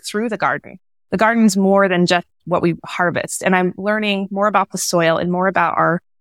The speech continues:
connection to plants and how we have this mutually beneficial relationship. And so I've been really fascinated by that. And I wanted to get into that deeper today. So I have the most amazing guest joining us. Her name is Maria Fiala,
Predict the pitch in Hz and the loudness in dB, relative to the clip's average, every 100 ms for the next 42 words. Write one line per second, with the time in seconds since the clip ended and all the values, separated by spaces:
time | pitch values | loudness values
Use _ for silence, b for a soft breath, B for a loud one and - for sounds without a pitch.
0 | _ 185 170 - 180 - 160 147 - 175 | _ -4 -4 -4 -10 -8 -8 -6 -8 -10
1 | - 170 180 185 160 - 165 185 185 - | -4 0 0 0 -2 -4 -8 -8 -8 -4
2 | 185 170 165 170 - 156 151 156 - 156 | -4 -2 -4 -4 -4 -2 0 -2 -4 -6
3 | 139 - 185 220 220 208 277 320 - 220 | -6 -6 -2 -2 0 0 2 2 0 -2
4 | 196 - 202 180 170 151 151 143 - _ | -2 0 0 0 0 0 0 -2 -4 _
5 | _ _ - 214 214 254 330 - 196 202 | _ _ -2 0 2 0 0 -2 -2 -2
6 | 196 185 160 - 160 - 160 - _ _ | -4 -4 -4 -6 -10 -6 -8 -8 _ _
7 | - 170 - - _ _ _ _ _ - | -12 -2 -2 -4 _ _ _ _ _ -10
8 | - - 262 - - 233 240 226 208 196 | -2 2 2 0 -2 -4 0 0 0 0
9 | 190 185 190 175 185 262 220 156 - - | -2 0 0 0 0 0 0 0 -2 -12
10 | - - 190 175 165 160 349 - 247 220 | -10 -4 0 2 2 -2 -4 -6 0 2
11 | 214 196 196 196 233 320 - 330 156 175 | 2 2 2 2 2 0 0 2 2 2